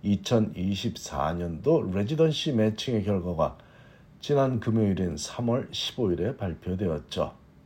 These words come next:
너무나도 당연하게 의료계에 관계된 모든 사람들이 그 결과를 주시했고,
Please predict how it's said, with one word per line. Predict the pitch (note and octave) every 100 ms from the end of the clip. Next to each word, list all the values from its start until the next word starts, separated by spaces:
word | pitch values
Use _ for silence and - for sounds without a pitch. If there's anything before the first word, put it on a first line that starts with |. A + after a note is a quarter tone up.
| - - - - - - - - - - - -
너무나도 | E2 F2+ G#2 G2+ G2 C#3+
당연하게 | C#3+ C3+ B2+ A2 G2 B1+ C2 -
의료계에 | G2 G2 G2 E2+ F2 F2
관계된 | C#3+ B2+ B2+ A#2+ C3+ -
모든 | - F2+ B2+ E3 E3
사람들이 | D3 C3+ C3 B2 A2+ F2 C#2
그 | - A2
결과를 | G2+ G2+ G2 G#2 C#3+
주시했고, | C3+ - A2 - - E2+ -